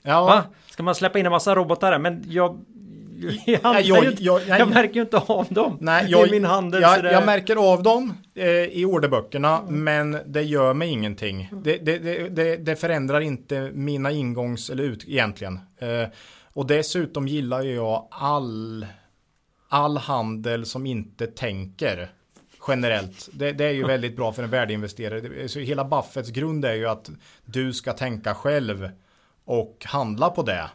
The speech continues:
Speaker 2: Mm.
Speaker 1: Så om det är massa fonder som handlar på flöden i sina fonder eller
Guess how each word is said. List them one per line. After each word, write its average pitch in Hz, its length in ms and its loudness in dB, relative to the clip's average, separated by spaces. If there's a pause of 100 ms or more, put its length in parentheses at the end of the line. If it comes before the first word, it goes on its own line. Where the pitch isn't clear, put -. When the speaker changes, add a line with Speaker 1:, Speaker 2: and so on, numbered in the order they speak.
(140)
Speaker 2:
Mm. 139 360 -14
Speaker 1:
Så 131 280 -8
om 131 200 -4
det 127 100 -2
är 120 800 -2
massa 123 280 -6
fonder 143 680 -2
som 143 260 -6
handlar 131 380 -4
på 135 140 -10
flöden 127 640 -2
i 135 40 -6
sina 135 240 -6
fonder 127 560 -4
eller 123 380 -4